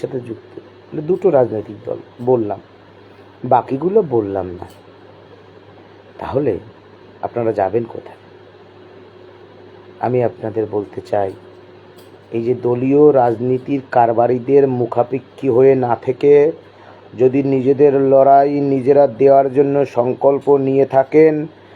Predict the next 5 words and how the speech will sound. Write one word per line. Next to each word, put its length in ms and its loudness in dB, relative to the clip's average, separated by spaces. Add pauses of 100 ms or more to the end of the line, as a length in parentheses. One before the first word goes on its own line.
(160)
আগামী 500 0
সোমবার 720 2
যদি 240 0
রাজ্য 420 0
বিধানসভায় 1000 0